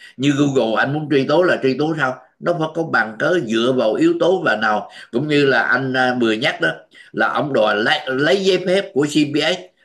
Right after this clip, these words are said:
mà giấy phép đó nó, nó, nó trở ngại cái gì? Nó sai ở chỗ nào? Nó là ông, ông chỉ chụp mũ người ta là đài C B S đã chỉnh sửa,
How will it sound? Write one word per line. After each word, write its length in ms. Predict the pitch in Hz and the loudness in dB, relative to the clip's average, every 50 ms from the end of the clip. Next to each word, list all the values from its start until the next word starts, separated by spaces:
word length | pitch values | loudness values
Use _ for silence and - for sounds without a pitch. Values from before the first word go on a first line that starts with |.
| _ _ | _ _
mà 180 | 107 117 117 | -2 0 0
giấy 240 | 117 120 139 151 175 160 | 0 0 0 -2 -2 0
phép 220 | 170 180 190 185 - | 0 -2 -2 -2 -4
đó 100 | - 165 | -4 -4
nó, 160 | 160 156 160 147 131 139 | -2 -2 -2 -2 -4 -4
nó, 280 | 143 156 156 156 - - 151 | -2 -2 -2 -2 -4 -4 -4
nó 80 | 165 160 - | -4 -2 -2
trở 160 | 135 131 156 | -2 -2 -2
ngại 200 | 156 113 95 107 - | -2 -4 -6 -4 -4
cái 80 | 160 156 | -2 0
gì? 280 | 139 117 117 113 - - _ _ | 0 0 0 -2 -6 -18 _ _
Nó 220 | - 143 156 170 165 | -2 0 0 0 0
sai 280 | - 170 143 139 143 139 | 0 0 0 2 2 2
ở 100 | 143 147 143 | 0 0 0
chỗ 120 | 147 147 147 | 0 -2 0
nào? 300 | 143 117 110 107 - - - - - _ | 2 0 0 0 -4 -10 -18 -20 -20 _
Nó 180 | 123 139 151 160 | -2 0 0 2
là 340 | 151 123 104 98 98 - - - _ | 2 2 0 0 -2 -4 -8 -14 _
ông, 240 | - 113 135 127 - - - | -6 -6 -4 -6 -8 -4 -2
ông 260 | 110 127 147 156 139 123 | -2 -2 -2 -4 -4 -4
chỉ 160 | 135 143 - | -4 -2 -2
chụp 120 | 120 107 - - | -4 -6 -4 -6
mũ 320 | 104 104 101 123 143 156 135 | -6 -4 -4 -2 -4 -4 -2
người 100 | 104 98 | -4 -4
ta 280 | - - 110 117 117 113 | 0 0 0 2 2 0
là 240 | 107 90 87 87 - | -2 -4 -6 -6 -4
đài 200 | 110 98 90 90 | -4 -4 -4 -4
C 100 | - - 120 117 107 101 107 | -4 -4 -4 -4 -4 -4 -4
B 40 | |
S 280 | 113 113 117 - - - | -2 -2 -2 -2 -2 -4
đã 80 | 107 113 - - _ _ | -6 -6 -6 -10 _ _
chỉnh 320 | - 123 113 127 139 165 160 - | -6 -4 -4 -4 -6 -10 -10 -4
sửa, 360 | - 117 101 104 113 135 | -4 -2 -2 0 -2 -4